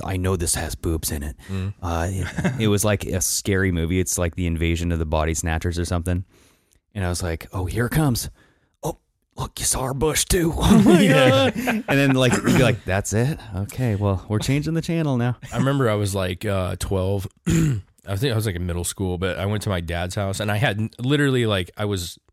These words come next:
Speaker 2: behind as far as, like, being in the, I don't think that was the same way back then for us. When we were in middle school, the sex thing wasn't as relevant as it is now. Am I wrong? I think, like, making out was, like, a huge deal.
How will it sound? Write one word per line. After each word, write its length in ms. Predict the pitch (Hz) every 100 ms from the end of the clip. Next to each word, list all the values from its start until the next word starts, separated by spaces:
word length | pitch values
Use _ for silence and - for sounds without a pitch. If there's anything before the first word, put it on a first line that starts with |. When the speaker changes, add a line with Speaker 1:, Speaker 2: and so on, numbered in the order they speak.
| 101 104
Speaker 2:
behind 540 | 95 101 95 101 101
as 100 | 90
far 220 | 98 90
as, 120 | 90
like, 200 | 90 87
being 180 | 92 90
in 80 | 87
the, 140 | 85 -
I 80 | 110
don't 140 | 180 202
think 140 | 190
that 100 | 135
was 140 | 104 87
the 80 | 90
same 220 | 101 90
way 140 | 82
back 240 | 78 73 -
then 140 | 76
for 180 | 78 65
us. 120 | -
When 120 | 104
we 80 | 127
were 60 | 151
in 60 |
middle 160 | 123 113
school, 280 | - 110 95
the 120 | 87
sex 340 | - 101 90
thing 280 | - 90 90
wasn't 300 | 87 85 87
as 220 | 73 80 - _ _ _ _
relevant 360 | 98 87 82 78
as 180 | 78
it 60 | 78
is 80 | 78
now. 320 | 76 65 - - _ _ _
Am 120 | 98
I 60 | 98
wrong? 360 | 95 95 95 92
I 80 |
think, 180 | 117 123
like, 140 | 110 92
making 320 | 98 92 90
out 60 | 87
was, 100 | 82
like, 80 | 73
a 40 |
huge 320 | 90 80 80
deal. 360 | 82 80 65